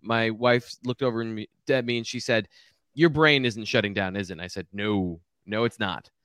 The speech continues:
I just quarter of a gummy, went to bed, slept through the night. It was perfect." So it helps me get through football season. It might help you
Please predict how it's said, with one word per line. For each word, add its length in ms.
I 160
just 240
quarter 200
of 60
a 60
gummy, 340
went 160
to 80
bed, 340
slept 340
through 120
the 80
night. 240
It 60
was 140
perfect." 400
So 400
it 140
helps 200
me 100
get 120
through 140
football 340
season. 300
It 20
might 160
help 200
you 200